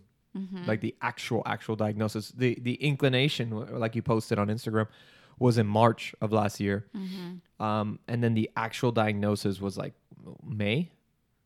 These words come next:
Speaker 2: or something like that.
Speaker 1: I always think June, but it could be May.
Speaker 2: I think it was May.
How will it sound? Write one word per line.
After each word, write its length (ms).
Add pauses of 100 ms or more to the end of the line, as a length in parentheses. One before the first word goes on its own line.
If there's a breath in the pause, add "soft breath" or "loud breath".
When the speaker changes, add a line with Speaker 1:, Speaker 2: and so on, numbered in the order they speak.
(140)
Speaker 2:
or 80
something 220
like 80
that. 240
Speaker 1:
I 80
always 220
think 260
June, 600
but 300 (100)
it 160
could 160
be 100
May. 280
Speaker 2:
I 40
think 140
it 40
was 140
May. 300